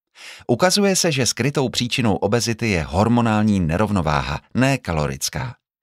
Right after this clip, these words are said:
Inzulín je hormon, který ovlivňuje ukládání tuků. Když jíme, hladina inzulínu se zvyšuje a dává přitom našemu tělu signál, aby si část energie z jídla uložilo na později jako tuk.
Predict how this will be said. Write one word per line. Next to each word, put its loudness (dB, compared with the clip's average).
Inzulín 2
je 2
hormon, 2
který -4
ovlivňuje 0
ukládání 0
tuků. -6
Když 0
jíme, 0
hladina 0
inzulínu 0
se -2
zvyšuje -2
a 4
dává 2
přitom 0
našemu 0
tělu -2
signál, 2
aby 0
si -2
část -2
energie 0
z -6
jídla -2
uložilo 2
na 0
později -4
jako -4
tuk. -4